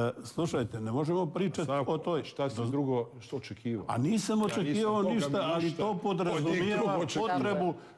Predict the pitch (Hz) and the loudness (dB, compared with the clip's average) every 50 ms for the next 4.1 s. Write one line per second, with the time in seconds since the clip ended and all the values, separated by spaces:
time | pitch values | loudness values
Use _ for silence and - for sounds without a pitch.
0 | - - 170 196 208 - - - 180 139 143 135 139 127 110 117 120 120 131 160 | -6 -2 -2 0 0 -2 -2 -2 -2 0 0 0 0 0 2 2 2 2 2 2
1 | 165 165 156 131 110 - - 156 165 156 - 156 160 147 143 147 143 143 - - | 2 2 2 0 -2 0 -2 -2 -2 0 0 0 2 2 2 0 0 -2 -8 -16
2 | - - - - 123 113 123 123 120 - - 127 120 - - 127 113 110 113 113 | -20 -16 -8 -6 -2 0 0 0 0 0 0 -2 -2 -2 -2 0 0 2 2 2
3 | 120 131 139 139 135 147 143 139 139 139 139 - - - - 131 127 120 120 117 | 2 2 0 0 0 0 0 2 0 0 -2 -6 -14 -6 -4 0 2 2 2 2
4 | 113 | 2